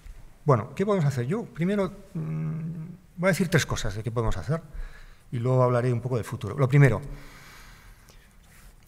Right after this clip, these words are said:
esto no es un, no, no estoy barriendo para casa, no, no, no, no veáis esto como la opinión de un filósofo que se dedica a filosofía política y, por tanto, el, hace como el típico profesor el primer día de clase que dice que su asignatura es la más importante.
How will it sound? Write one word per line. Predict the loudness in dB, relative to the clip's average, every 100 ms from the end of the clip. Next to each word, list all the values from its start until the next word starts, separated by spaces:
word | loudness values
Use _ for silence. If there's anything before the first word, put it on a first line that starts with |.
| -20 -20 -20 -2
esto | 0 2 4
no | 4
es | 4
un, | 4 4 4 2 0 -12 -6
no, | -2 0 2
no | 2
estoy | 4 6
barriendo | 6 6 2
para | 2 2
casa, | 0 -2 0
no, | 2 4
no, | 4 2
no, | 2 2 0 -4
no | 0 2 2
veáis | 4 4 2
esto | -2 2
como | 4
la |
opinión | 6 6 6
de | 6
un | 4
filósofo | 2 2 2 6 4
que | 4
se |
dedica | 0 0 0
a |
filosofía | -4 -6 -2 -2 0
política | 0 2 0 0
y, |
por | -2 -2
tanto, | -2 -2 -4
el, | -6 -12 -20 -20 -12 -4
hace | 2 2
como | 2 0
el | -2
típico | -2 -2
profesor | 0 4 2 2
el | -6
primer | -8 -6 -4
día | -2
de | -2
clase | -2 -2 -2
que | -4
dice | -6 -6
que |
su | 4
asignatura | 6 6 2 -2
es | -2
la |
más | -2 -2
importante. | -2 0 0 0 -4